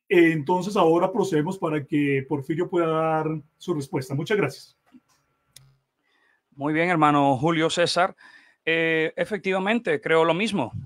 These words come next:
Speaker 2: eh, creo lo mismo. Quien salvó o, o quien salva a la humanidad es nuestro Dios. Y, y, y eso lo vemos en el Nuevo Testamento y Antiguo Testamento. Ahora, yo puedo ilustrarlo esto para una manera más fácil de entender y, y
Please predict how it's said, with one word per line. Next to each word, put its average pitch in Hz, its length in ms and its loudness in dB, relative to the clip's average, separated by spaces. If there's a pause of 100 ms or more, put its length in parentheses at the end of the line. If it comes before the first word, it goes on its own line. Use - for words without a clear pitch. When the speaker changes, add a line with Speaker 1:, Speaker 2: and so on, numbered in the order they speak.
(100)
Speaker 2:
eh, 127 200 -8
creo 143 140 -2
lo 160 120 0
mismo. 190 360 0
Quien 143 300 -2
salvó 160 680 2
o, 131 400 0
o 123 80 -8
quien 135 180 -6
salva 165 320 0
a 190 40 0
la 190 80 2
humanidad 147 640 2 (500)
es 143 240 0
nuestro 135 360 -4
Dios. 156 460 -2 (280)
Y, 123 260 -8
y, 120 500 -10
y 117 300 -6
eso 170 200 -4
lo 170 80 4
vemos 170 260 0
en 139 140 0
el 131 120 0
Nuevo 180 260 0
Testamento 170 460 -2
y 175 40 0
Antiguo 139 320 -2
Testamento. 143 640 -2 (400)
Ahora, 160 340 6
yo 139 180 -4
puedo 185 180 4
ilustrarlo 185 680 6
esto - 280 -4
para 135 180 2
una 151 120 0
manera 170 260 2
más 165 140 2
fácil 165 240 2
de 165 60 0
entender 165 480 0 (100)
y, 127 300 -8
y 127 120 -10